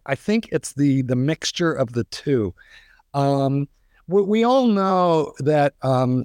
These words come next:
oh, heck, if you sit, get, just get a new cell phone, you know, switch from iPhone to Android or the other way around, or just get a radically different phone. I mean, you have an exhausting three or four days while you try and learn that new device.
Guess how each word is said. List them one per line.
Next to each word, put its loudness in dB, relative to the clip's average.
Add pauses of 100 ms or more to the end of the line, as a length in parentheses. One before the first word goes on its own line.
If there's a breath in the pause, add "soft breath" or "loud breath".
oh, 0
heck, -2
if -4
you 2
sit, -4 (680 loud breath)
get, -2
just -8
get 0
a 2
new 2
cell 0
phone, -4 (240)
you 0
know, 0
switch -4
from 0
iPhone 0
to -2
Android 2
or 2
the 2
other 2
way 2
around, 0
or 0
just -10
get -2
a 2
radically 2
different -2
phone. 0 (760 loud breath)
I -2
mean, 2
you 2
have 0
an 0
exhausting 0
three 0
or 2
four 0
days 2
while 2
you 2
try -2
and 0
learn 2
that -4
new -2
device. -8